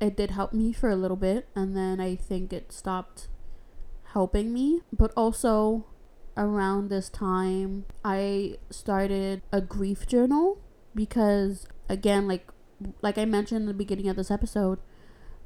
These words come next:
when you lose someone, you have so many emotions that you don't know, you don't know how to process them. So I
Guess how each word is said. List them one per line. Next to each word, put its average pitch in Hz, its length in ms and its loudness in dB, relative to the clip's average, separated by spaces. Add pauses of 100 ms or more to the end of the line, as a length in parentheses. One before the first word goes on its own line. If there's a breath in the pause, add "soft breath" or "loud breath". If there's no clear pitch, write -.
(120)
when 208 240 4
you 240 180 0
lose 208 360 0
someone, 262 540 2
you 220 220 2
have 214 340 -2
so - 340 0
many 220 260 0
emotions 202 640 0
that 196 140 0
you 196 220 -4
don't 190 340 0
know, 180 560 0 (140)
you 240 160 6
don't 285 140 6
know 262 100 2
how 285 140 4
to - 80 2
process 180 420 0
them. - 280 -6
So 220 640 4 (220)
I 208 720 0